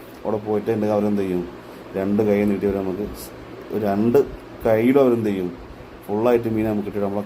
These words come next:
കവർ ഫുള്ളാക്കി തരും. അപ്പോൾ നമുക്ക് ധൈര്യമായിട്ട് പോകാം, അവരുടെ അടുത്ത് പോവാം. അവർ ഒരുപാട് മീൻ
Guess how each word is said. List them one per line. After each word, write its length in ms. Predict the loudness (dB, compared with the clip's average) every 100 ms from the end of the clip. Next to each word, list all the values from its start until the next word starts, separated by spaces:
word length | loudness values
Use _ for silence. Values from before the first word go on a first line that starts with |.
| 0
കവർ 220 | 2 2 0
ഫുള്ളാക്കി 320 | 0 0 -2 -4
തരും. 160 | -4 -4 -12 -18 -18 -16 -4
അപ്പോൾ 100 | 0
നമുക്ക് 180 | 2 4
ധൈര്യമായിട്ട് 320 | 6 6 6
പോകാം, 200 | 2 2
അവരുടെ 140 | 2 2
അടുത്ത് 140 | -2 -4
പോവാം. 200 | -2 -2 -4 -14
അവർ 120 | -6 -4 -2
ഒരുപാട് 260 | 0 2 2
മീൻ 80 | 2